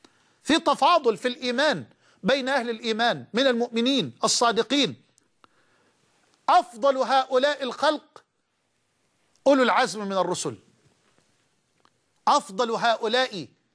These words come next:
أولو العزم من الرسل. نعم، لا يمكن على الإطلاق أن نكون كأولي العزم من الرسل والأنبياء، وهم نوح وإبراهيم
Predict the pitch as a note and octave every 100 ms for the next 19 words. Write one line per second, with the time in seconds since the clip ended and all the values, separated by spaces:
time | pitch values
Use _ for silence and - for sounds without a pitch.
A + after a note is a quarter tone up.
0 | _ C#4 C4 A3+ F3 B3+ G3+ B3 C4+ _
1 | _ _ _ E3+ G#3+ D4 B3+ D#4 - E3
2 | G2 _ _ _ _ _ _ _ _ _
3 | _ _ _ F#3 C4+ D4+ D#3 - _ _
4 | _ _ - G#3+ F4 F#4 D4 C4+ A#3 B3
5 | B3+ - C#4 E4 - - _ _ _ _
6 | _ B3 C4 B3+ - F4 D4+ - B3 E4+
7 | D#4+ A#3+ C#4 A3+ C4 B3 A#3+ C#4 - B3
8 | A3+ A3 G#3 G#3 C#4 C#4 - _ _ _
9 | _ _ _ _ _ _ _ F3+ G#3+ D4+
10 | C4 E4+ D4+ - - _ _ _ _ _
11 | _ - G#3+ A3 A3 G3 C4+ G3+ A2